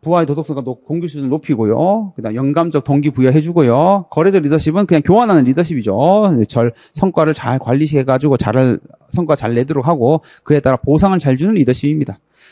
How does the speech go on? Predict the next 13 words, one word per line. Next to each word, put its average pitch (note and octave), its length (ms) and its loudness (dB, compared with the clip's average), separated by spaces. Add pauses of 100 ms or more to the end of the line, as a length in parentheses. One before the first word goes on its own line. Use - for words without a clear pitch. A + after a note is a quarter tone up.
(220)
강력한 A#3+ 460 2
역할 A#3+ 320 2
모델이 A#3+ 680 2
되는 F3 280 4
리더십은 E3+ 380 -4
뭡니까? C3 280 -2
나를 F3+ 400 2
따르라의 G3+ 540 2
리더십인 D3 720 4 (540)
변혁적 D3+ 340 2
리더십에 A#2+ 300 0
대한 G#2+ 120 4
설명입니다. C#3 540 2